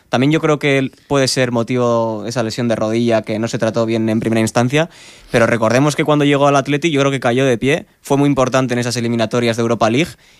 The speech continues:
Y otra cosa no, pero a Valverde yo creo que le gusta mucho porque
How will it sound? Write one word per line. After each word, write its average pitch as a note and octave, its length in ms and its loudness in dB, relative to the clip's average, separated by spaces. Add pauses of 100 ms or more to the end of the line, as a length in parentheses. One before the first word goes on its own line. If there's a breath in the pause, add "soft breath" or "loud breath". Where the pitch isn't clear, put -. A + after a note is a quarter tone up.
(200 soft breath)
Y A2+ 340 0
otra C3+ 200 0
cosa D#3+ 200 0
no, D3+ 120 0
pero G2 140 -4
a G2 40 -4
Valverde B2+ 360 0
yo D3+ 100 -2
creo D3 140 2
que C3+ 80 -2
le B2 80 2
gusta C3 300 0
mucho C#3+ 280 0
porque G#2 600 -4